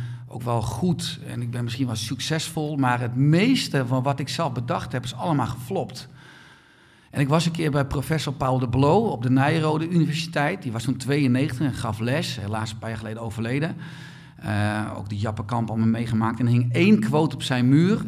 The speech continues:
En, ja, die maakte een enorme indruk. Dat stond op,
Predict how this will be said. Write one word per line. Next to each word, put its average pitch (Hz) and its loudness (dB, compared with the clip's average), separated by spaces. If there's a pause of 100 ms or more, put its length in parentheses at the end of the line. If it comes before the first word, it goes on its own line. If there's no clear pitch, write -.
En, - -12 (100)
ja, 110 -12
die 104 -6
maakte 117 -2
een 120 2
enorme 117 2
indruk. 147 0 (140)
Dat 117 -6
stond 151 -2
op, 156 -4